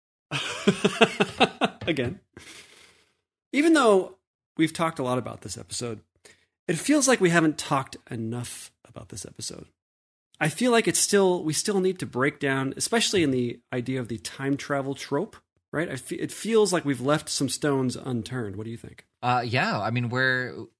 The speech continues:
Speaker 2: where are you going with, I'd love to, like, talk with some other people about it.
Speaker 1: Yeah, yeah, me too, me too. If there, maybe if there was another podcast we could listen to that, that, or we could t-, that we could talk to that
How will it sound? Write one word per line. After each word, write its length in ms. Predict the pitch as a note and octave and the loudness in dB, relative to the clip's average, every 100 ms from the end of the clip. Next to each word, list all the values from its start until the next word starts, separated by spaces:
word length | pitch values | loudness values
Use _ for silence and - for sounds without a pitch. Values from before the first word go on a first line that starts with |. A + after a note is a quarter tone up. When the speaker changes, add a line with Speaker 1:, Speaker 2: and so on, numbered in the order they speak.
| _ | _
Speaker 2:
where 160 | A2+ B2+ | -6 -4
are 20 | |
you 120 | C#3 | -2
going 180 | B2 E3 | -4 -4
with, 160 | C3 - | -6 -2
I'd 220 | B2+ A#2 | 0 4
love 160 | C3+ E3 | 4 4
to, 160 | B2+ | 2
like, 200 | A2 G#2 | 0 -4
talk 220 | - B2+ A2+ | 0 0 0
with 100 | G2+ | -4
some 100 | A2 | -4
other 140 | F#2+ | -4
people 320 | E2 C3+ A#2+ | -6 -6 -4
about 240 | F#2 E2 E2+ | -4 -4 -6
it. 180 | A2+ - | -10 -8
Speaker 1:
Yeah, 200 | F3+ G#3+ F3 _ | -4 -4 -6 _
yeah, 220 | D#3 E3+ | -6 -4
me 200 | - F3+ | 0 -2
too, 340 | G3+ G3+ G3 G2 | 0 -2 -2 -4
me 140 | C3 E3 | -6 -6
too. 240 | - D3+ | -6 -6
If 80 | G#2+ | -4
there, 160 | D3+ - - - - | -6 -8 -16 -16 0
maybe 280 | D#3 G3+ | 2 4
if 120 | B3 - | 2 2
there 80 | |
was 80 | F#3 | 4
another 220 | D#3+ D#3 | 4 4
podcast 640 | - - E3 F3+ - A2+ - | 0 -4 -6 -6 -10 -10 -10
we 80 | A2+ | -10
could 100 | A#2+ | -10
listen 240 | A2+ B2 | -8 -8
to 100 | A#2+ | -8
that, 180 | A#2+ A#2+ _ _ _ - | -8 -10 _ _ _ -6
that, 220 | C3 A#2+ | -4 -2
or 100 | C#3+ | -2
we 140 | C3+ | 0
could 160 | C#3+ C3+ | 0 -2
t-, 120 | C#3+ | -6
that 140 | - C3 | -6 -4
we 120 | B2 | -4
could 120 | B2 | -6
talk 260 | C3 A#2+ - | -6 -8 -6
to 260 | B2 A#2 | -6 -4
that 180 | A#2+ A#2+ | -6 -8